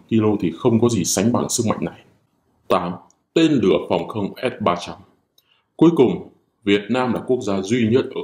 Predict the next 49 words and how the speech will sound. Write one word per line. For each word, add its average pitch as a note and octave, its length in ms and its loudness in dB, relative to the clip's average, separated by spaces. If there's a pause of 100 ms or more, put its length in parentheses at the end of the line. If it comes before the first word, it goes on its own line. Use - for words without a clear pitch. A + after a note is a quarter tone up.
khu B2 160 2
vực F#2+ 240 0
Đông A2 200 0
Nam F2+ 140 0
Á F2 120 -2 (500)
được B2+ 260 4
trang D#3+ 240 -2
bị A#2 280 2
hệ C3 80 6 (160)
thống A2+ 240 2
tên D#3+ 160 4
lửa F#2 300 4
phòng F2 200 -2
không A2+ 240 -2
chiến C#3+ 260 0
lược G#2+ 400 0
S - 180 -6
ba G#2 160 -2
trăm G#2+ 200 -6 (100)
P - 40 4
M A#2+ 240 4
U F2+ 140 2
một F#2 320 2
do E2 200 -6
Nga F#2 220 -6
sản - 160 -12
xuất. F#2+ 160 -4 (880)
Năm F#2+ 280 0
hai G2+ 140 -4
nghìn E2 180 -2
lẻ F2+ 80 -4
năm, F2+ 200 -2 (480)
Việt A#2 220 4
Nam B2+ 360 -2
đã G2 80 0
ký C#3+ 200 -2
hợp - 200 -2
đồng G2+ 280 -2
trị - 220 -6
giá G2 160 -4
khoảng - 440 -4
ba B2 200 0
trăm A#2 160 -4
triệu G#2+ 200 -4 (120)
U A2+ 80 -6
S - 140 -10
D, G#2+ 60 -2 (680)
mua A2 160 6
hai C3+ 280 0